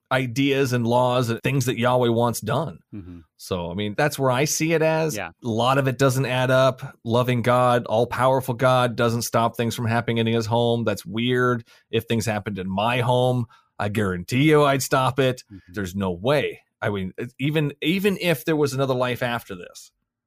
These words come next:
Speaker 1: I would stop the pain from happening now if I have that option.
Speaker 2: Mm-hmm.
Speaker 1: I've said it for years. If I was God, I would make kids immune to cancer. I mean, what a simple thing. Just show some compassion.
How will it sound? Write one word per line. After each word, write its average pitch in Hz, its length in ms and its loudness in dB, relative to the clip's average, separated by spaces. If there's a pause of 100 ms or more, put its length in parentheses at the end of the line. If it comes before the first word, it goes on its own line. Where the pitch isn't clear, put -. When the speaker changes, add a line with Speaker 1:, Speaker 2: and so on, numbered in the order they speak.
(320)
Speaker 1:
I 135 60 2
would 147 180 0
stop 160 440 0
the 170 100 0
pain 131 440 -4
from 127 180 -4
happening 104 520 -6
now 85 340 -12 (260)
if 151 240 -2
I 156 100 0
have 135 300 -2
that 127 200 0
option. - 400 -6 (140)
Speaker 2:
Mm-hmm. 82 140 -14
Speaker 1:
I've 127 140 -2
said 147 180 2
it 135 80 -6
for - 80 -2
years. 143 240 0
If 131 160 -2
I 143 120 2
was 135 200 2
God, 135 400 2
I 135 100 2
would 147 220 0
make 139 380 -2 (220)
kids 165 440 -2
immune 131 500 2
to 131 80 0
cancer. 107 580 -4 (140)
I - 60 -6
mean, 160 160 4
what 165 260 0
a 185 60 2
simple 147 340 2
thing. 82 360 -6 (340)
Just - 260 -4
show - 400 0
some 151 280 0
compassion. 110 680 -4